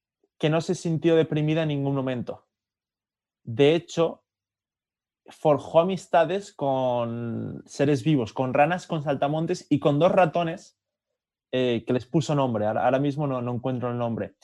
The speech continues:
Eh, y al salir dijo que ella hablaba con ellos y siempre tenían razón. <laughs> No sé, o sea, e-, ella dijo eso, que, que los,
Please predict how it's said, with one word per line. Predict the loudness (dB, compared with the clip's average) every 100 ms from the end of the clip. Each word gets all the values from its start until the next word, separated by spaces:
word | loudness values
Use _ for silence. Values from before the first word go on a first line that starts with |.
| -20 -20 _ _ 0
Eh, | 4 4 4
y | 6
al | 8 6
salir | 2 4 4 6
dijo | 6 6 2 -4 -6 _ _ _ _ _ _ _ _ _ _ _ _ _ 4
que | 6
ella | 8 8
hablaba | 8 6 6
con | 4
ellos | 2 2 0 -2 -4
y | 0 0
siempre | 4 4 6 6
tenían | 4 4 2 2 2
razón. | 2 0 -4 -4 _ _ _ _ _ _ _ _ _ _ _ -2
<laughs> | -2 0 -2 -4 -6 -8 -12 -18 4
No | 8 10
sé, | 10 8 8
o |
sea, | 10 8
e-, | 8 4 6
ella | 8 10
dijo | 10 10
eso, | 6 6
que, | 4
que | 8
los, | 10 8